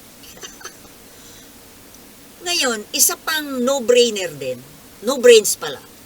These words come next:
Yung anak niya, di ba? Yung anak niya. Isa ring no brains na pinaikot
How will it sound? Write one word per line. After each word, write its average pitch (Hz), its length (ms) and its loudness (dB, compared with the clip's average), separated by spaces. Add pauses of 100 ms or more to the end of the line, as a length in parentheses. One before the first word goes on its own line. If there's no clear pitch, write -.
(460)
Yung 302 160 -10
anak 320 260 -6
niya, 285 220 -2 (2750)
di 220 100 -4
ba? 226 140 -10 (300)
Yung 220 160 -10
anak 226 240 -12
niya. 165 160 -16 (2000)
Isa 262 320 -4
ring 269 160 -4
no 233 160 0
brains 170 640 -4 (240)
na 247 80 -6
pinaikot 262 840 -4